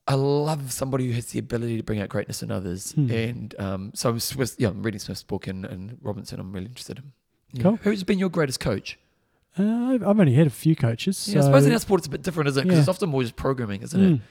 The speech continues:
Speaker 2: Mm, mm,
Speaker 1: You know, we don't
Speaker 2: yeah.
Speaker 1: necessarily create environments.
Speaker 2: Mm.
Speaker 1: Yeah.
Speaker 2: So, right, Bevan, I gotta go do an interview. Uh, you've gotta shoot off. I'm
Speaker 1: Yep.
Speaker 2: gonna go interview somebody else for, uh, probably the, be the sh-, week after next show, and the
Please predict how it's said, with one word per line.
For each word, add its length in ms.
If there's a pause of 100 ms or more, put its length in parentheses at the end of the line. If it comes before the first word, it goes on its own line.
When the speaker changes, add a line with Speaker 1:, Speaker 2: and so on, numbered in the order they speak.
(140)
Speaker 2:
Mm, 60 (140)
mm, 100
Speaker 1:
You 80
know, 100
we 80
don't 120
Speaker 2:
yeah. 80
Speaker 1:
necessarily 260
create 220
environments. 680
Speaker 2:
Mm. 260 (300)
Speaker 1:
Yeah. 300
Speaker 2:
So, 200 (1200)
right, 200
Bevan, 400
I 120
gotta 140
go 200
do 120
an 220
interview. 640
Uh, 120
you've 280
gotta 260
shoot 340
off. 320
I'm 80
Speaker 1:
Yep. 80
Speaker 2:
gonna 140
go 180
interview 420
somebody 300
else 220
for, 220
uh, 200
probably 280
the, 80
be 120
the 140
sh-, 260
week 320
after 340
next 340
show, 400
and 260
the 320